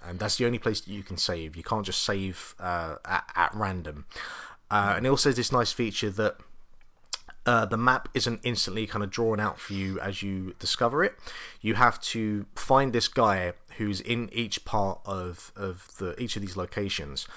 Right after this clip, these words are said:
um, and then you can buy a map off of him, but then you also have to use your quill, and then every time you go to a new area, when you go back to the bench, you will then draw out the area that you just discovered, so that'll kinda let you, f-,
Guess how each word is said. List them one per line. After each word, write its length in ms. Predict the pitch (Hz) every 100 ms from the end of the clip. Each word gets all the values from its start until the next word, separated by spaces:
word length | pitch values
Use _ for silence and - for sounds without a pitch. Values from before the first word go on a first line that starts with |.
| - - -
um, 380 | 87 87 87 -
and 140 | 110
then 100 | 104
you 80 | 101
can 160 | 98 101
buy 240 | 92 113
a 80 | 110
map 220 | 110 110
off 100 | 127
of 100 | -
him, 260 | 135 165 180 - - -
but 100 | 110
then 140 | 104 110
you 120 | 110
also 280 | 127 123 104
have 180 | 113 -
to 100 | 107
use 140 | 98
your 100 | 101
quill, 560 | - - 104 92 87 -
and 140 | 92 98
then 120 | 104
every 200 | 110 117
time 500 | - 113 107 98 98
you 300 | 104 104 98
go 160 | - 104
to 180 | - 104
a 20 |
new 220 | 98 95
area, 440 | - 101 95 80 76 - - - -
when 80 | 98
you 80 | 92
go 160 | 104
back 260 | 107 123 -
to 100 | -
the 80 | 127
bench, 500 | 139 160 - - - - - - - -
you 180 | 113
will 60 | 113
then 260 | 120 117 101
draw 360 | - 117 113 107
out 260 | 101 -
the 160 | 107 98
area 280 | 101 92 95
that 140 | 87
you 120 | 98
just 220 | 92 95
discovered, 540 | - - 110 87 78 73
so 120 | 95
that'll 160 | 90 82
kinda 220 | 101 92
let 120 | 92
you, 80 | 95
f-, 280 | - -